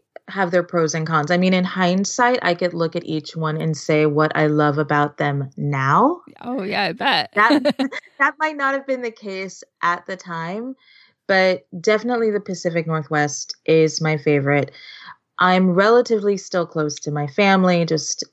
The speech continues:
Speaker 1: a couple hour flight. And I just,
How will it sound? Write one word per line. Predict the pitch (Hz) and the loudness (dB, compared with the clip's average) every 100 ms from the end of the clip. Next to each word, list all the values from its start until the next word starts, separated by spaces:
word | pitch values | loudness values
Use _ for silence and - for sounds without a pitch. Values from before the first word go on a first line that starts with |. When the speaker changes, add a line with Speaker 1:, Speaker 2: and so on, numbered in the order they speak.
| - | -8
Speaker 1:
a | 156 151 151 | -2 0 -2
couple | - 170 160 | -4 -4 0
hour | 151 147 | 2 0
flight. | 143 - - 175 170 170 - - - _ _ _ _ _ - | -2 -8 -2 2 2 0 -4 -12 -14 _ _ _ _ _ -2
And | 175 175 175 175 175 165 - - | 2 4 2 0 -2 -6 -12 -4
I | 180 | -2
just, | 220 302 - - | 0 -4 -6 -14